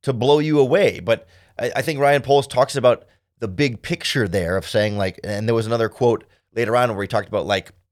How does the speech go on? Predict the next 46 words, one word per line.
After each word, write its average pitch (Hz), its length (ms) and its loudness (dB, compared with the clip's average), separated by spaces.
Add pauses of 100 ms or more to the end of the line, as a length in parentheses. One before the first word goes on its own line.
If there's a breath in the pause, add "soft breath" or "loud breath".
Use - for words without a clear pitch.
(140)
they 120 100 -6
still 131 220 -2
feel 131 140 0
like 117 100 0
they 113 100 -2
made 107 200 -4
the 95 80 -4
right 104 160 0
decision 107 380 -4
there 87 140 -2
because 90 440 -6 (300 loud breath)
they 113 100 -2
got 117 240 -2
D 120 100 -4
J 110 160 -2
Moore 101 380 0 (280 loud breath)
and 101 240 -8
two 131 120 -10
first 123 320 -2
round 110 180 2
picks - 460 -6
and 98 160 -10
future 120 240 -8
second 113 320 -2
round 104 240 -4
pick. - 360 -12 (380 soft breath)
And, 98 260 -10
you - 80 -16
know, 107 60 -6
everything 123 240 -4
they 120 80 -2
got 110 160 0
from 107 80 -12
the 104 60 -10
Panthers 165 340 -2
trade, 120 320 -2 (280 soft breath)
they 127 300 -2
viewed 120 400 -4
that 101 180 -4
at 127 180 -2
that 117 180 0
time 117 240 -4
for 98 80 -14
the 98 60 -8
franchise 120 640 -2 (380 soft breath)
was 110 600 0